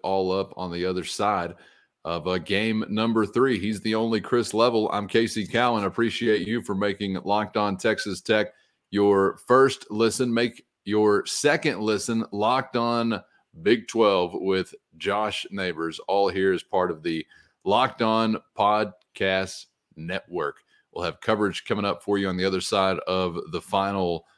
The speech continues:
buzzer Saturday night from Raleigh. And then, of course, back to do it again next week.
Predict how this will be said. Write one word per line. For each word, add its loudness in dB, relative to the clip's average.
buzzer 4
Saturday 6
night 2
from 0
Raleigh. 2
And -12
then, -6
of -8
course, 0
back 0
to -4
do 0
it -2
again 0
next 0
week. 8